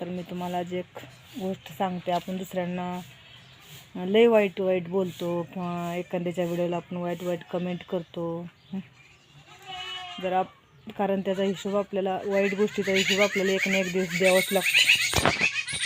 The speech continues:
बरोबर? आपल्याला समोरचा माणूस वाईट बोलतो म्हणजे आपण बी वाईट बोललेलं चालतं का, बरोबर का? हं? बोलायला तर सगळ्यांनाच येतं हो. कुणाला बोलायला येत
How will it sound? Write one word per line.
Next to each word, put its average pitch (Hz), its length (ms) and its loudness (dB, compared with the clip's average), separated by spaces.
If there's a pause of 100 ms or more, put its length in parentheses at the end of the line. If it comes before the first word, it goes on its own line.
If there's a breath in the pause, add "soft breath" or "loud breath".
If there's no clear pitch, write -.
(220)
बरोबर? 190 200 0 (920)
आपल्याला 208 440 6
समोरचा 202 480 4
माणूस 196 380 4
वाईट 196 300 6
बोलतो 196 300 0
म्हणजे 190 200 0
आपण 196 280 2
बी 202 160 8
वाईट 196 240 8
बोललेलं 196 340 4
चालतं 202 320 8
का, 170 100 8
बरोबर 185 340 8
का? 156 120 -8
हं? - 240 -8 (800)
बोलायला 226 300 12
तर 226 120 4
सगळ्यांनाच 208 540 2
येतं 175 220 2
हो. 160 100 -4 (640)
कुणाला 220 220 4
बोलायला 202 340 10
येत 175 60 6